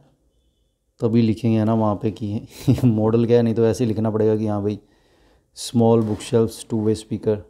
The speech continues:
तो ये मैं देख लूँगा सर्च मार के, अगर हमें मिल गया तो मुझे,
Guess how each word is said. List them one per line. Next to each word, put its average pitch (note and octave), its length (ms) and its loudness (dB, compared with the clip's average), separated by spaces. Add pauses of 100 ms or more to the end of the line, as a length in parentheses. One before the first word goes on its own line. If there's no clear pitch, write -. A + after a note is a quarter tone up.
(1800)
तो B2+ 60 2
ये C3 100 6
मैं C3+ 140 6
देख B2+ 160 10
लूँगा C#3 200 4
सर्च C3 280 0
मार B2+ 180 2
के, C3 80 0
अगर A#2+ 180 2
हमें A2 220 -2
मिल G#2 240 -2
गया C3 200 6
तो A#2 100 0
मुझे, A#2+ 260 2